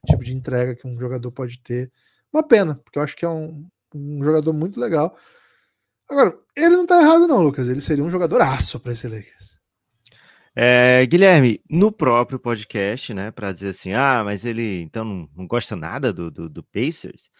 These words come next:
Speaker 2: nesse mesmo podcast ele fala que o Tyrese Haliburton é um jogador que pode chegar no nível de Chris Paul, né? Então, de certa maneira, ele tá vendo por onde ali o, o, o que o Pacers tá fazendo,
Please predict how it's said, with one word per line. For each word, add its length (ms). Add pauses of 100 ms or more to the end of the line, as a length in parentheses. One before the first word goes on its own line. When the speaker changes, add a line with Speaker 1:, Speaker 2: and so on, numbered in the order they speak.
(340)
Speaker 2:
nesse 280
mesmo 220
podcast 500
ele 120
fala 320
que 160
o 40
Tyrese 320
Haliburton 480
é 40
um 80
jogador 500
que 100
pode 360
chegar 400
no 80
nível 220
de 100
Chris 260
Paul, 360
né? 140 (560)
Então, 840
de 80
certa 260
maneira, 380
ele 420 (400)
tá 140
vendo 720
por 220
onde 360
ali 240
o, 240
o, 360 (240)
o 80
que 120
o 60
Pacers 380
tá 100
fazendo, 600